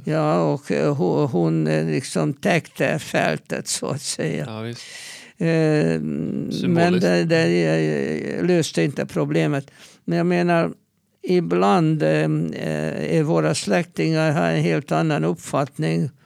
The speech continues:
Speaker 1: om oss än, eh, än vi själva.
Speaker 2: Ja.
Speaker 1: Eh, men, eh, det måste va-, man måste vara en rätt så stark personlighet om man inte är påverkad av, eh,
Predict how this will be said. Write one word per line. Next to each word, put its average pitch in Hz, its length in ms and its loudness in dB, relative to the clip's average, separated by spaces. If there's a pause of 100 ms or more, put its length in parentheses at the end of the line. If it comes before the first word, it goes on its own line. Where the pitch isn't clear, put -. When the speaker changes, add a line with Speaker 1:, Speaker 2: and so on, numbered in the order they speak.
(120)
Speaker 1:
om 156 240 2
oss 151 420 -2
än, 147 340 -4
eh, 139 160 -4 (580)
än 156 200 0
vi 165 120 2
själva. 170 520 0 (240)
Speaker 2:
Ja. 120 120 -6 (380)
Speaker 1:
Eh, 160 180 2
men, 170 420 2
eh, 165 460 2 (840)
det 185 200 0
måste 175 520 0
va-, 151 280 -4
man 165 220 0
måste 196 320 0
vara 160 200 2
en 156 80 2
rätt 165 180 0
så 160 160 -2
stark 180 500 -2
personlighet 165 840 2 (600)
om 170 140 0
man 165 180 2
inte 175 320 2
är 160 320 4
påverkad 165 1000 0
av, 147 600 0
eh, 147 200 0